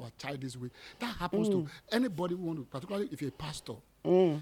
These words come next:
Speaker 1: You, you don't have to invite troubles. You don't, you don't have to, things are gonna happen to you.
Speaker 2: Oh.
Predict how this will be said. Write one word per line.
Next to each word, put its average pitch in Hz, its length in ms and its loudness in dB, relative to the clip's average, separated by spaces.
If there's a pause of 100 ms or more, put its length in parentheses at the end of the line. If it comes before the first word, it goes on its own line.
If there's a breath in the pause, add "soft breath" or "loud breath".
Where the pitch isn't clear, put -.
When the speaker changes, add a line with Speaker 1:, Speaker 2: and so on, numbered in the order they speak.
Speaker 1:
You, 160 140 -14
you 175 100 0
don't 254 120 4
have 208 120 -2
to 165 60 0
invite 139 320 -2
troubles. 123 400 -10
You 135 80 -6
don't, 226 180 -2
you 185 60 -2
don't 240 120 0
have 190 140 -4
to, 135 100 -6
things - 260 -4
are 151 40 -2
gonna 139 200 -2
happen 135 200 -6
to 123 100 -8
you. 110 160 -8 (120)
Speaker 2:
Oh. 165 360 6